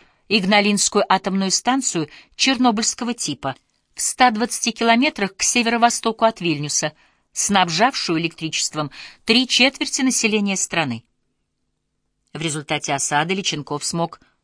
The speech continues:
задешево перекупить крупнейшее предприятие страны у конкурента, который, в свою очередь, задешево приобрел его в пору глобальной приватизации. И так Личенков разом получил контроль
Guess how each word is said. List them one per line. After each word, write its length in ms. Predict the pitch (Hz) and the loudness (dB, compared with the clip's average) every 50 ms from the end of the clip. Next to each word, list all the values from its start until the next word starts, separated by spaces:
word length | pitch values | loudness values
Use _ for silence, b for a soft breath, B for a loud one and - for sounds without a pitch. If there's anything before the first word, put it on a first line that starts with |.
| _ _ _ - | _ _ _ -10
задешево 680 | 156 151 170 190 175 156 180 175 - - 190 196 190 | -8 -2 0 0 0 2 0 0 0 -2 -2 -2 -2
перекупить 600 | 190 - 202 208 - 226 214 - 285 311 - - | 0 0 -2 0 -2 -4 -2 0 -2 -2 -2 -2
крупнейшее 680 | - 233 214 220 - 180 190 175 160 143 - - 165 151 | -4 -4 -4 -4 -4 -4 -2 -2 -2 -4 -4 -4 -6 -6
предприятие 640 | - 160 156 - - 165 160 160 151 147 - 160 | -8 -10 -14 -10 -8 -6 -4 -4 -4 -4 -6 -6
страны 400 | 143 - - - 170 160 160 156 | -6 -6 -4 -4 -4 -2 -2 -4
у 60 | 147 | -6
конкурента, 720 | - - 175 180 - - 240 214 175 143 123 - - 123 - _ _ _ _ _ _ _ _ _ _ _ _ _ _ - | -8 -10 -12 -10 -4 -2 0 0 0 -2 -2 -8 -14 -18 -18 _ _ _ _ _ _ _ _ _ _ _ _ _ _ -4
который, 300 | - 170 - 156 156 151 | -4 -2 -2 -2 -6 -4
в 60 | - | -4
свою 360 | - - 160 143 135 131 139 | -4 -2 -2 -4 -4 -4 -6
очередь, 420 | 143 143 - - 208 214 208 - _ _ _ _ _ _ _ _ | -6 -6 -6 -6 -8 -8 -10 -12 _ _ _ _ _ _ _ _
задешево 680 | - 165 160 214 202 185 170 185 180 - - 220 220 220 | -8 -2 2 2 2 4 4 2 2 2 0 0 -2 -2
приобрел 440 | - 247 269 269 247 285 302 311 | -2 -2 -2 -2 -2 -2 -4 -4
его 260 | 285 285 254 269 254 254 B B B B B B | -4 -4 -2 -2 -2 -4 B B B B B B
в 160 | - - - | -18 -6 2
пору 220 | 240 247 233 220 | 2 2 2 2
глобальной 560 | 190 196 196 180 175 165 165 165 165 180 202 | 2 2 2 2 4 2 2 2 2 0 -4
приватизации. 880 | - - 233 220 240 - - 277 254 277 269 269 - - - - 120 113 b b b b _ _ _ _ _ - | -2 -4 -4 -4 -2 -4 -4 -4 -2 -4 -4 -4 -4 -8 -8 -8 -10 -14 b b b b _ _ _ _ _ -10
И 100 | 147 143 | -10 -8
так 320 | - 165 156 165 170 - | -2 0 0 0 0 0
Личенков 540 | 214 214 - - 208 208 - 226 220 220 - | -4 -2 -2 0 -2 -2 2 0 0 0 2
разом 420 | 160 175 170 165 160 156 190 196 | 0 2 4 2 2 2 -2 -2
получил 400 | - - 220 226 214 - 240 240 | -2 -4 -6 -4 -4 -2 -4 -4
контроль 480 | 233 - 262 262 240 - 254 262 262 | -4 -2 -2 -2 0 0 -2 -2 -2